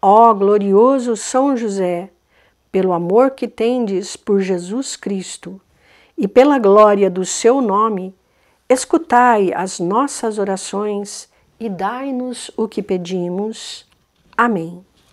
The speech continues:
Oração final. Ó glorioso São José, com sentimentos de ilimitada confiança,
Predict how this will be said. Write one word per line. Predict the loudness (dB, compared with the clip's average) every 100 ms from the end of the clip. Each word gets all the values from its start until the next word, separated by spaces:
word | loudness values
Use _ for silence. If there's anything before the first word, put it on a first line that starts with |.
| _ _ _ _
Oração | -2 0 -4 -6 -6 -6
final. | -6 -6 -4 -4 -8 -10 _ _ _ _ _ _ _ _ _ _ _ _ _ _ _ 0
Ó | 2 2
glorioso | 0 0 0 0 0 0 -2 -6 -10
São | -8 -6 -4
José, | -6 -6 -8 -10 -12 _ _ _ _ _ _ _ -2
com | -2
sentimentos | 0 0 -2 0 -2 0 -2 -4 -6 -6 -6
de | -6 -4
ilimitada | -2 -2 -2 -4 -4 -4 -4 -2 -6
confiança, | -6 -6 -6 -6 -6 -6 -8 -12 -18